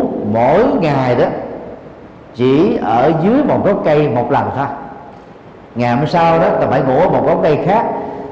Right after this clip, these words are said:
để tránh cái tâm nhiễm nấm này đó. Thì khi mà tự viện được thành lập,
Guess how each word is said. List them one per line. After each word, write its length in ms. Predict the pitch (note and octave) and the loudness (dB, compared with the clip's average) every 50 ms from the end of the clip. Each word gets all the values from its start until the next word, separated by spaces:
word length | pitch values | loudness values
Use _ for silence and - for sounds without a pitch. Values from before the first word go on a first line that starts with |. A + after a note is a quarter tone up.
| - | -6
để 100 | A2 A2+ | -4 -4
tránh 240 | A#2 - F3+ A3 A#3+ | 0 0 0 2 2
cái 100 | A3 A3+ - | 0 0 2
tâm 260 | - D#3 D3+ C#3+ C3+ A#2+ | 0 0 0 0 0 0
nhiễm 160 | B2 C3 C3+ D#3 F3+ | 0 0 0 0 0
nấm 180 | F3+ F#3 G#3+ - | 0 0 0 0
này 120 | E3+ C3+ | 0 0
đó. 160 | - B2+ D#3 - - - - - - - - - - - - - - - - - - - - - - - - - | 0 -2 -4 -6 -8 -10 -14 -14 -14 -16 -16 -18 -18 -20 -18 -18 -18 -18 -20 -20 -20 -20 -20 -20 -20 -14 -8 -8
Thì 80 | A2+ | -6
khi 220 | A2+ E3 F3+ F3+ F3 | 0 2 2 2 4
mà 440 | D#3+ D3 C3+ C3 B2+ B2 A#2+ A#2 - - | 2 2 2 2 0 0 0 -2 0 0
tự 160 | C#3 D3 D3+ | 2 2 4
viện 300 | C3 C3+ B2+ - - C3+ | 4 4 2 2 2 2
được 100 | C#3 C3+ C3+ | 0 0 2
thành 140 | C#3+ C3+ C3+ | 0 0 2
lập, 400 | C3+ A2+ G2+ - - - - | 0 0 0 -2 -6 -8 -8